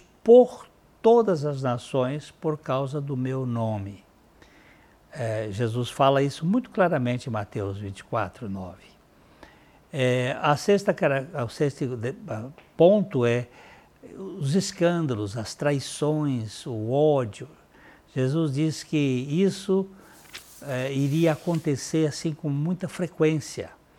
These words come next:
Nesse tempo, muitos hão de se escandalizar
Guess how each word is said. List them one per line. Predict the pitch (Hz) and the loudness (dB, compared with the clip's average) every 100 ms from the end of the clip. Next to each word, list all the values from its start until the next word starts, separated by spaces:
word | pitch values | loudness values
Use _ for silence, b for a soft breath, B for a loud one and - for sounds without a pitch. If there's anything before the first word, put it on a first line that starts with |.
| B B B - | B B B -2
Nesse | 139 139 143 | -2 -2 -8
tempo, | - 165 196 196 147 | 0 2 2 0 -2
muitos | 139 151 196 240 - 147 123 139 | 0 2 4 4 2 -2 2 4
hão | 190 214 135 110 | 4 4 2 -2
de | 113 110 107 104 | -4 -4 -4 -8
se | - - | -6 0
escandalizar | 175 - - 175 156 160 160 131 110 127 139 156 117 110 | 0 -2 -2 -2 0 -2 -2 -4 0 2 2 0 -2 -8